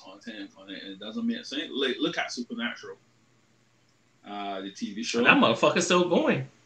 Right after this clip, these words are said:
Speaker 1: No, it's done now.
Speaker 2: It's done?
Speaker 1: Yeah.
Speaker 2: For fifteen seasons?
Speaker 1: Yeah.
Speaker 2: Did, did it end at fifteen?
Speaker 1: Yeah, they
Speaker 2: Hey,
Speaker 1: fought,
Speaker 2: Edwin, did they end at fifteen?
Speaker 1: they fought God.
Speaker 2: Again? Like, they officially fought God this time? 'Cause they actually
Speaker 1: Officially
Speaker 2: met him
Speaker 1: fought God.
Speaker 2: and they fought,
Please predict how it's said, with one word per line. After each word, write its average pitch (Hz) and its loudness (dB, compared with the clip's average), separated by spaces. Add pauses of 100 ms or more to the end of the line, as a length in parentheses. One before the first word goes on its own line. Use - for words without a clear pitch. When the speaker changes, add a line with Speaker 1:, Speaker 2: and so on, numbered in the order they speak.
(140)
Speaker 1:
No, - 2
it's 117 -2
done 127 4
now. 101 -6 (680)
Speaker 2:
It's 165 4
done? 226 10
Speaker 1:
Yeah. 214 -2
Speaker 2:
For 185 6
fifteen 311 8
seasons? 277 8
Speaker 1:
Yeah. - 0
Speaker 2:
Did, 180 8
did 180 10
it 175 12
end 202 12
at 180 12
fifteen? 247 10
Speaker 1:
Yeah, 104 -2 (180)
they 226 2
Speaker 2:
Hey, - 4
Speaker 1:
fought, 214 12
Speaker 2:
Edwin, 254 12
did 214 12
they 220 12
end 233 12
at 214 12
fifteen? 247 12
Speaker 1:
they - 0
fought 123 2
God. 107 -2 (1900)
Speaker 2:
Again? 208 12 (340)
Like, 220 12
they 226 12
officially 226 12
fought 220 12
God 220 12
this 233 12
time? 233 12
'Cause 185 12
they 196 12
actually 185 12
Speaker 1:
Officially 131 6
Speaker 2:
met 156 12
him 160 12
Speaker 1:
fought 110 -2
God. - -8
Speaker 2:
and 147 12
they 147 12
fought, - 10